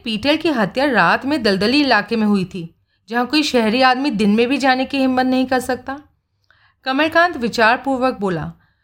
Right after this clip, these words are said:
दूसरे रात के वक्त पीटर ने किसी भी शहरी आदमी को अपने इतने करीब नहीं आने देना था कि वो आदमी उसकी हत्या कर डालता। जॉनी की आंखें खौफनाक ढंग से चमक रही थीं।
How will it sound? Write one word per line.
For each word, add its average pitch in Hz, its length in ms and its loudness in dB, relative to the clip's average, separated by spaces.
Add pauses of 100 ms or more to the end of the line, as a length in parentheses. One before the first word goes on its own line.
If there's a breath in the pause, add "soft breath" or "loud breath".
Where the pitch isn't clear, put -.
(160)
दूसरे 247 340 0
रात 202 320 2
के 294 120 0
वक्त 311 220 0
पीटर 247 300 -2
ने 294 120 0
किसी 233 300 -4
भी 294 120 2
शहरी 269 340 0
आदमी 262 320 2
को 285 120 2
अपने 277 200 -2
इतने 285 240 -2
करीब 277 260 0
नहीं 254 240 2
आने 233 220 0
देना 185 280 0
था 226 280 -4 (380 soft breath)
कि 302 100 -4
वो 226 280 0
आदमी 247 280 0
उसकी 269 200 -4
हत्या 240 360 0
कर 240 180 0
डालता। 165 460 -4 (1000)
जॉनी 226 360 -2
की 285 180 -4
आंखें 196 400 0
खौफनाक 214 580 -2
ढंग 190 260 -4
से 240 140 -8
चमक 190 360 -8
रही 185 160 -6
थीं। 175 200 -16